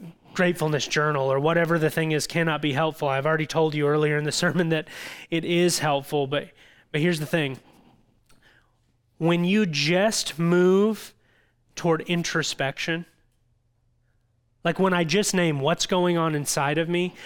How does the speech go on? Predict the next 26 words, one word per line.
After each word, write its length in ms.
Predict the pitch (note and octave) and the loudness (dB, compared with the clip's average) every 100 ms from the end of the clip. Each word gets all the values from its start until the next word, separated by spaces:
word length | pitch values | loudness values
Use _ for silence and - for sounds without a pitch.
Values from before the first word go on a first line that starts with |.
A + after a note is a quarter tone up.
| - - | -20 -14
but 220 | C#3 D3 - | -4 -2 0
there's 240 | F#3+ D#3+ | 0 2
nobody 480 | E3 D#3 E3+ E3+ E3+ | 0 2 2 2 2
to 100 | C#3+ | 0
rescue 480 | B2+ D3 - - F3 | 0 0 -2 -4 -2
me 160 | F#3 | -2
from 260 | F3 F#3 G3 | 0 0 0
it, 160 | G#3+ - _ _ _ _ _ _ _ _ _ _ _ - | -2 -6 _ _ _ _ _ _ _ _ _ _ _ -4
that 240 | D#3 G3 | 0 2
is 140 | A3 F#3 | 2 2
ultimately 640 | F#3 F3+ F3 D#3+ D#3 D3 - - | 0 0 0 2 2 0 -4 -4
utterly 440 | F#3+ F#3+ F3+ E3 D3 | 0 2 2 2 0
devastating. 640 | C#3+ C3+ - D3 C3+ C#3+ - _ _ _ _ _ _ _ _ _ _ _ _ _ _ _ _ _ _ - - | 0 -2 -6 -8 -8 -12 -16 _ _ _ _ _ _ _ _ _ _ _ _ _ _ _ _ _ _ -18 -2
Like, 220 | F3 F3 | 0 2
you 200 | F#3 A#3 | 2 4
don't 240 | C4+ G3 E3+ | 4 2 0
just 300 | F#3+ G#3+ - | 0 2 2
need 200 | F#3 D#3+ | 0 2
to 80 | D#3 | 0
know 360 | D3 C#3 C3 - | 0 0 -2 -6
what's 300 | D#3 F3 - | 0 0 0
going 320 | - F3 F3+ | 0 2 4
on 180 | E3+ E3+ | 2 2
in 80 | E3 | 0
the 100 | D3+ | 2
world 360 | D#3 D#3+ D#3 | 2 2 0